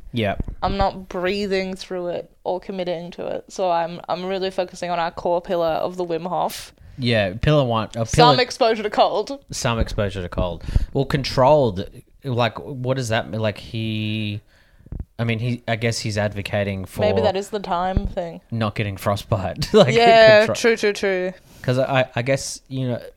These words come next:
Speaker 1: like, I, I see that people do the, the dunk tank. Um, you know, like footy, like footy training, you do that kind of thing.
Speaker 2: Mm.
Speaker 1: Like, you're having the hot, hot bath, then the cold.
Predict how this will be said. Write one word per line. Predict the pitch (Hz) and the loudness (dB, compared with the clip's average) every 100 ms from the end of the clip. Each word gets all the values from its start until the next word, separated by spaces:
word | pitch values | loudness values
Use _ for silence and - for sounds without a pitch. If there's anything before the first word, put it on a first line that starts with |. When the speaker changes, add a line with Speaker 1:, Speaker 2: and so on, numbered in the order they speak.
| - | -6
Speaker 1:
like, | 113 107 - | -4 -4 -4
I, | 117 113 104 | -2 -2 -2
I | |
see | 117 - 127 | -2 -2 -2
that | 107 - | -2 -4
people | - 107 104 | -6 -4 -4
do | 101 101 | -2 -2
the, | 95 92 87 | -2 -4 -6
the | 95 | -8
dunk | 92 98 101 | -4 -6 -6
tank. | - 98 90 - - - _ _ - - - | -10 -8 -8 -12 -20 -20 _ _ -20 -20 -12
Um, | 92 98 95 95 90 90 87 - | -6 -4 -2 -4 -6 -8 -10 -8
you | 113 | -6
know, | 98 95 | -2 -2
like | 95 - - | -2 -6 -8
footy, | - 107 104 | -4 -2 -4
like | 110 104 98 | -4 -4 -4
footy | - 107 | -4 -4
training, | 98 101 95 92 | -4 -6 -6 -6
you | 90 87 | -8 -8
do | 87 90 | -6 -4
that | 233 277 | -2 -2
kind | 330 | -2
of | 359 359 | 0 0
thing. | 359 339 | 0 0
Speaker 2:
Mm. | 233 | -2
Speaker 1:
Like, | 185 - - - - | -2 -6 -12 -16 -12
you're | - 101 98 95 - | -4 -2 0 -2 -4
having | 107 101 95 | -4 -4 -4
the | 92 | -6
hot, | - 110 101 - - | -2 -2 -2 -10 -10
hot | - 104 | -8 -4
bath, | - 101 98 - - | 0 0 0 -4 -8
then | 95 | -8
the | 90 | -8
cold. | - 98 95 90 92 | -4 0 0 -2 -6